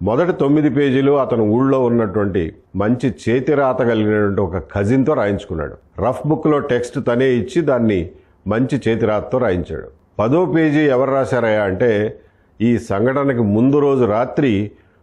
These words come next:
కొన్ని విషయాలను మర్చిపోయాను అని అందులో అగ్రిగోల్డ్, తుఫాను సమస్యలు ఉన్నాయి. పదో పేజీని సంఘటనకు ముందు రోజు తన రూమ్మేట్తో రాయించాడు. ఆ పదకొండు పేజీల ఉత్తరాన్ని స్వాధీనం చేసుకున్న సీఐఎస్ఎఫ్ సిబ్బంది,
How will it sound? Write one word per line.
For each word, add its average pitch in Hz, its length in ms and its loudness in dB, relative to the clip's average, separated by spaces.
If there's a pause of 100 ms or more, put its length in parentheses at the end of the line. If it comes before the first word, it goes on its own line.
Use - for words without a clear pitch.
(100)
కొన్ని 101 200 2
విషయాలను 131 440 0
మర్చిపోయాను 123 680 0
అని 131 220 0
అందులో 117 600 0
అగ్రిగోల్డ్, 110 640 0
తుఫాను 113 340 0
సమస్యలు 98 440 -2
ఉన్నాయి. 85 220 -4 (500)
పదో 135 260 2
పేజీని 147 400 2
సంఘటనకు 139 560 0
ముందు 127 320 2
రోజు 127 280 2
తన 123 240 -2
రూమ్మేట్తో 127 640 2
రాయించాడు. 87 480 -2 (440)
ఆ 117 180 2
పదకొండు 165 580 0
పేజీల 147 460 2
ఉత్తరాన్ని 123 680 0
స్వాధీనం 120 580 0
చేసుకున్న 107 440 0
సీఐఎస్ఎఫ్ 113 840 0
సిబ్బంది, 101 640 -2